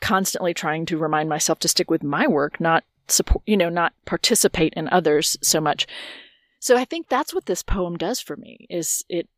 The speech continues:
it connects to things in daily life that I can relate to a bit better. And then that, for me, makes me think about Jesus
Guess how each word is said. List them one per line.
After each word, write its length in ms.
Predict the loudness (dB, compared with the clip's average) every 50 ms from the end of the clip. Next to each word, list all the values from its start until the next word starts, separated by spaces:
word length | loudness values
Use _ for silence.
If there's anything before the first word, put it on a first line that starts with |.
| _ _ _ _ _ -4
it 200 | -2 -2 -2 -2
connects 500 | -4 -4 -2 -2 -2 -2 -2 -4 -4 -2
to 160 | -2 -2 -2
things 420 | -2 -2 -2 -2 0 0 -2 -2 0
in 200 | 0 0 0 0
daily 380 | 2 2 2 4 2 2 2
life 300 | 2 4 2 2 0 -2 -4
that 140 | -6 -6 -4
I 160 | -4 -6 -6
can 220 | -6 -8 -8 -8
relate 400 | -6 -6 -6 -6 -6 -6 -8 -10
to 320 | -10 -10 -10 -10 -12 -14 -16 _ -8
a 60 | -6 -4
bit 220 | -4 -4 -4 -6
better. 440 | -8 -10 -10 -10 -12 -14 -16 -18 -10 _
And 160 | -4 -2 0 0
then 140 | 0 0
that, 460 | 2 2 2 2 2 2 0 -2 -2 -4
for 160 | -4 -2 -2
me, 440 | 0 0 0 0 0 0 0 0 -2 _ _ _ _ _ _ _ _ _ _ _ _ _ _ _ _ _ _ _ _ _
makes 300 | -2 0 0 0 0 0
me 80 | -2 -2
think 240 | 0 0 0 0 2
about 240 | 2 2 2 0 0
Jesus 760 | 2 2 4 4 4 4 4 2 2 4 4 4 4 2